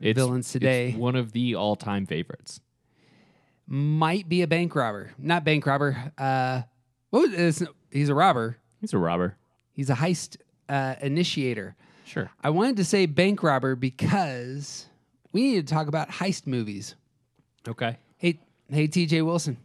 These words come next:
Speaker 1: Yeah.
Speaker 2: You, you got a favorite heist movie?
Speaker 1: So that's a really hard question for me to answer because I really like the newer i-, version of The Italian Job,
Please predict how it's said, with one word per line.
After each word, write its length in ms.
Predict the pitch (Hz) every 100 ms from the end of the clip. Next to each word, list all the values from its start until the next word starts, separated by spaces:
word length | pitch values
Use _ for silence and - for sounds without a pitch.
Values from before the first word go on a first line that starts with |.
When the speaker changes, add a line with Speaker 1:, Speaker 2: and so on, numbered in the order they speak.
| _ _ _
Speaker 1:
Yeah. 180 | 117 98 - _ _ _
Speaker 2:
You, 120 | 202 180 _
you 80 | 240
got 180 | 330 277
a 60 |
favorite 280 | - 233 208
heist 280 | 151 170 160
movie? 380 | 196 196 196 - _ _ _ - - _ _ _ _ _ -
Speaker 1:
So 120 | 147
that's 140 | 165
a 60 | 185
really 240 | 170 165
hard 220 | 156 151 139
question 400 | 139 131 131 131
for 200 | - 120
me 160 | 120
to 240 | 113 - 101
answer 420 | 95 - 80 - _ _ _ - 110
because 400 | 117 127 117 110
I 140 | 104
really 500 | 113 113 123 135 139
like 400 | 127 120 120 117 -
the 120 | 104
newer 520 | 107 107 110 113 113
i-, 140 | 98 101 - -
version 400 | 110 101 101 107
of 60 | 104
The 120 | 95
Italian 460 | - 95 95 110
Job, 340 | 113 127 135